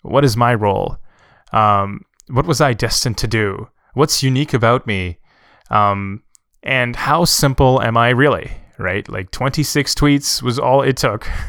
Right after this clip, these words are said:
<laughs> for G P T three. I mean, like, I would say it generated some stuff that sounded like things I would say. And I never fully expanded it on the video, but, like, so for example, like, it, you know, it had one tweet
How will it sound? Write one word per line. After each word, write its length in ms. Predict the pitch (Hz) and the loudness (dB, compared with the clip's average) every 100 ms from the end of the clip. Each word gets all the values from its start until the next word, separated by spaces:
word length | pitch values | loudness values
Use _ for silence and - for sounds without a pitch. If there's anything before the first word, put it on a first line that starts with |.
| - - | -10 -16
<laughs> 420 | - - - - | -20 -20 -20 -18
for 280 | - 127 120 | -2 2 2
G 160 | 104 117 | 0 0
P 100 | 135 | 0
T 200 | 135 127 | 0 0
three. 460 | 120 139 110 104 | 2 0 0 -2
I 120 | - 98 | -4 -4
mean, 420 | 101 101 104 113 | -4 -4 -6 -12
like, 240 | - - 107 | -12 -6 -4
I 160 | 104 | -2
would 140 | 104 110 | -2 -2
say 260 | - 135 | 2 4
it 80 | 127 | 4
generated 440 | 104 113 117 127 123 | 2 2 2 2 -2
some 140 | 127 | -4
stuff 360 | 117 123 117 107 | 0 2 2 0
that 320 | 117 117 - _ _ _ _ _ _ - | -2 -2 -6 _ _ _ _ _ _ -12
sounded 460 | - 110 123 143 | -2 2 2 2
like 180 | 135 135 | 2 0
things 220 | 147 139 | 0 0
I 80 | 139 | 2
would 160 | 147 143 | 2 0
say. 380 | 175 131 - - - | 0 0 -4 -12 -6
And 320 | 107 110 - _ _ _ - | -2 -2 -6 _ _ _ -4
I 120 | 135 | -2
never 240 | 170 214 | 0 0
fully 320 | 170 - 151 143 | 0 2 4 4
expanded 500 | - - 117 175 151 | 0 0 2 2 0
it 160 | 113 - | -2 -2
on 160 | 117 | -2
the 80 | 107 | -2
video, 440 | 92 120 113 98 | -2 0 0 0
but, 200 | 98 113 | 0 0
like, 180 | 107 110 | 0 -2
so 120 | - | -2
for 120 | 147 170 | 0 2
example, 400 | - 131 135 127 | 2 0 2 0
like, 280 | 110 - - | 0 -2 -8
it, 220 | 113 98 | -8 -4
you 60 | 113 | -2
know, 260 | 104 101 - - - _ | -2 -2 -6 -18 -20 _
it 100 | 123 | -2
had 260 | 113 139 127 | 0 2 2
one 240 | 110 143 | 2 0
tweet 440 | 143 - 135 131 | 0 2 2 0